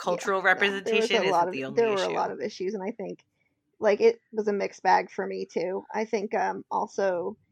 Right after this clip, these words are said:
Speaker 1: watching it, I watched it by, some of it by myself, but some of it with a nine-year-old.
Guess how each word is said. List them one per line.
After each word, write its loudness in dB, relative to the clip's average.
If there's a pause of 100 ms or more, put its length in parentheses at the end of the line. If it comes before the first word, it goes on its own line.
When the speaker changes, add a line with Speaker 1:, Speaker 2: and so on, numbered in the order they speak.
(360)
Speaker 1:
watching 6
it, -4 (1120)
I 8
watched 6
it 0 (340)
by, 2
some -2
of 0
it 2
by 6
myself, 0 (100)
but -8
some -2
of -4
it -2 (520)
with 0
a -4
nine-year-old. -6